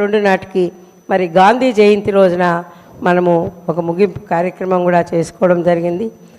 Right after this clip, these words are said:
మరి ఆ విధానంలో అవార్డ్స్ కూడా మరి ప్రదానం చేయడం జరిగింది. ఆ అవార్డ్సే ఈరోజు మన జిల్లాలో ఎవరెవరికి అవార్డ్స్ వచ్చాయో వారందరూ కూడా ఇక్కడికి ఇచ్చేశారు.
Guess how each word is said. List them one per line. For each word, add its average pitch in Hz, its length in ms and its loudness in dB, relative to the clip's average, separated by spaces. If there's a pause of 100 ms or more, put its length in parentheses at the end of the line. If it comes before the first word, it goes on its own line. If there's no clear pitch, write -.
(180)
మరి 208 140 4 (720)
ఆ - 20 6 (120)
విధానంలో 240 500 2 (140)
అవార్డ్స్ 208 340 4 (100)
కూడా 196 160 4 (540)
మరి 180 180 0 (240)
ప్రదానం 190 400 2 (100)
చేయడం 185 340 0
జరిగింది. 180 300 -2
ఆ 180 100 2
అవార్డ్సే 196 540 2
ఈరోజు 190 340 2
మన 180 100 0 (120)
జిల్లాలో 196 440 2 (640)
ఎవరెవరికి 196 600 0 (180)
అవార్డ్స్ 185 340 -2
వచ్చాయో 180 380 -6
వారందరూ 165 520 -4
కూడా 196 160 -2 (500)
ఇక్కడికి 160 320 -10
ఇచ్చేశారు. 196 500 -2